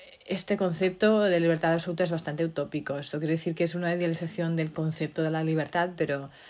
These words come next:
no tiene sustento en la realidad, ya que no, mm, reconoce la naturaleza propia, ¿no? de la condición humana. Siempre, que está siempre, estamos siempre sujetos a condiciones ambientales, condiciones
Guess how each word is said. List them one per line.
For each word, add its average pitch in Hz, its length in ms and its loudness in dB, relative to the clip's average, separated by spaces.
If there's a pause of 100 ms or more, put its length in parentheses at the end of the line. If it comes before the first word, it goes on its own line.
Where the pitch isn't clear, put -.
(360)
no 180 300 -2
tiene 170 240 0
sustento 165 480 -2
en 180 60 -2
la 170 100 2
realidad, 139 460 -4 (240)
ya 151 200 -4
que 160 120 -8
no, 160 640 -4 (180)
mm, 165 240 -2
reconoce 160 500 -2
la 165 100 0
naturaleza 160 520 -2 (260)
propia, 196 420 2
¿no? 165 120 0
de 180 80 0
la 175 100 0
condición 156 440 -4
humana. 156 460 -6
Siempre, 160 500 -6 (180)
que - 80 -14
está 156 140 -12
siempre, 160 260 -8
estamos 156 320 -8
siempre 170 180 -4
sujetos 170 440 -4
a 165 80 -4
condiciones 160 520 -6
ambientales, 160 640 -2
condiciones 147 360 -8